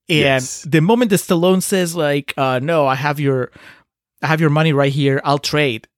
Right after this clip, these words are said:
Speaker 1: then Lithgow, who's been established as being this bloodthirsty maniac,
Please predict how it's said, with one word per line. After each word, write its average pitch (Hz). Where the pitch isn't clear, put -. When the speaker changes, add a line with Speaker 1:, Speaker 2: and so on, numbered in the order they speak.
Speaker 1:
then 151
Lithgow, 160
who's 151
been 196
established 170
as 123
being 147
this 127
bloodthirsty 143
maniac, 135